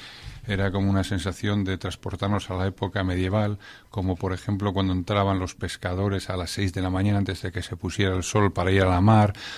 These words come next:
O sea, unas sensaciones, eh, increíbles. Y luego,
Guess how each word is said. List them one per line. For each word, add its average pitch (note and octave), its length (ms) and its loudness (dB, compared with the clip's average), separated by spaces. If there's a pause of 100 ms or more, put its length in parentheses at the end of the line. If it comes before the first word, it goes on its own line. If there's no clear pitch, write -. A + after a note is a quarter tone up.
O - 40 -18
sea, - 160 0
unas B2 180 4
sensaciones, B2 960 6
eh, G#2 220 2
increíbles. G2+ 640 0
Y G2+ 40 0
luego, A2 320 4